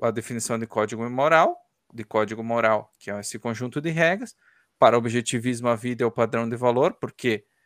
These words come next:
ah, um, um, um objeto inanimado não busca valores, né? Ou algo, quando alguém está morto, também não busca valores nenhum. Então, esse é,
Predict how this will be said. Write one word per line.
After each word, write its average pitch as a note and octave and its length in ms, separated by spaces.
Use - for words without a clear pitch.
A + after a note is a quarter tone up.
ah, G#2+ 420
um, G#2+ 320
um, G2+ 440
um A2 100
objeto G#2+ 420
inanimado A2 640
não A2 160
busca A2 320
valores, C#3+ 640
né? A2+ 360
Ou D3 200
algo, G#2 220
quando G#2+ 280
alguém G#2+ 280
está G2+ 240
morto, A2 520
também A2 360
não A#2 180
busca A2+ 300
valores B2 460
nenhum. F#3 280
Então, A2 200
esse A#2+ 260
é, C3+ 260